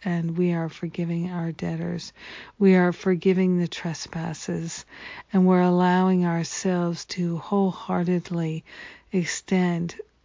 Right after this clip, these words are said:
love and compassion. We are grateful that spiritual maturity is our inheritance, it is our destiny, and we are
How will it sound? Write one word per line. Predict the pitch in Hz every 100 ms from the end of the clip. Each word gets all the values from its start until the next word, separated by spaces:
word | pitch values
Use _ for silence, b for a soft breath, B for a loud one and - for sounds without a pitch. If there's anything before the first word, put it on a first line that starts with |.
| _ _
love | 214 190 180 170 185 -
and | 185 180 -
compassion. | 170 170 - - 160 - - 160 160 - B B B -
We | 190
are | 185
grateful | 170 - 185 185 - 180 165
that | 175 175 -
spiritual | - - 190 180 - 196
maturity | 196 190 - 190 175 160 165 165 - B B B B B -
is | 196 190 180 180 - - - -
our | 185 175 165 165 165 165 - -
inheritance, | 180 170 - 180 170 175 - 214 196 - 453 -
it | 190
is | 175 175 180
our | 170
destiny, | 156 180 165 - - 180 175 180 - B B B -
and | 190 180
we | 185 175
are | 170